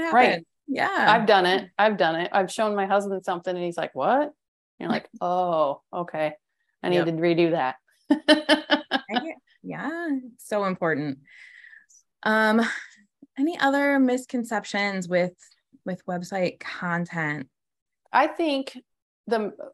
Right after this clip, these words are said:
Speaker 1: I don't know how common this is, but I've
Speaker 2: Mm-hmm.
Speaker 1: seen it where people think they need to use big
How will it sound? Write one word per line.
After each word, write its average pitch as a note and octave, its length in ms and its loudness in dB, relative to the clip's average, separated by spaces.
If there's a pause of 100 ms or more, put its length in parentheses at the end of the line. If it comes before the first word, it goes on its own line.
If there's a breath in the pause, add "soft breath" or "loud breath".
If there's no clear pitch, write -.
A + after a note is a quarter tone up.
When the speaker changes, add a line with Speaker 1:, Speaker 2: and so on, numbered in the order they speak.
Speaker 1:
I B3+ 120 6
don't A#3+ 200 2
know G#3+ 180 6
how F#3 220 2
common F#3+ 440 0
this D#3 240 -4
is, D#3+ 300 -2
but F#3 160 0
I've F3 320 0
Speaker 2:
Mm-hmm. F3+ 300 -6
Speaker 1:
seen A3 360 -2
it E3+ 220 0
where F#3 260 4
people G3+ 520 -4
think F#3+ 280 -4
they F#3+ 140 0
need F#3 240 -2
to G#3 120 -6
use F3+ 260 0
big F3 340 0